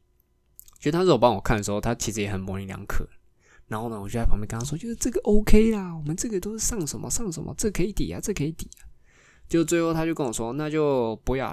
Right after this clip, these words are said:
二，通识二，我再帮你送送看。”然后之后过了大概一个礼拜，然后他就，就是那个教务处的那个专员，他就传简讯来给我说，就说，哦，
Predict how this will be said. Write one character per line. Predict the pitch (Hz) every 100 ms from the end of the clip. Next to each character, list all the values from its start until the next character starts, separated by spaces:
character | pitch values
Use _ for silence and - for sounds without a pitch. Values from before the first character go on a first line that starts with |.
| -
二， | 135 110 90 82 - _
通 | - 131
识 | - -
二， | 151 95
我 |
再 | 127
帮 | 123 107
你 |
送 | - 101
送 | - -
看。” | - - - - - - _ _ _ _ _ _ -
然 | 151
后 | 180
之 | 170 185
后 | 196 190
过 | 170 196 170
了 | 127 120
大 | 147
概 | 151
一 | 127
个 | 117
礼 | 104 -
拜， | - 92 57 147 -
然 | - 113
后 |
他 | 127
就， | 135 127 120 110 82 -
就 | 117
是 | 123 110 101 67
那 | 80
个 | 120
教 | 113 139
务 | 123
处 | 120 131
的 | 110
那 |
个 | 113
专 | 110 117 113
员， | 101
他 | 107
就 | 113
传 | - - 101
简 | 95
讯 | 98 107
来 | 104
给 | 98
我 | 98
说， | 98
就 | 104 110
说， | 110
哦， | 139 190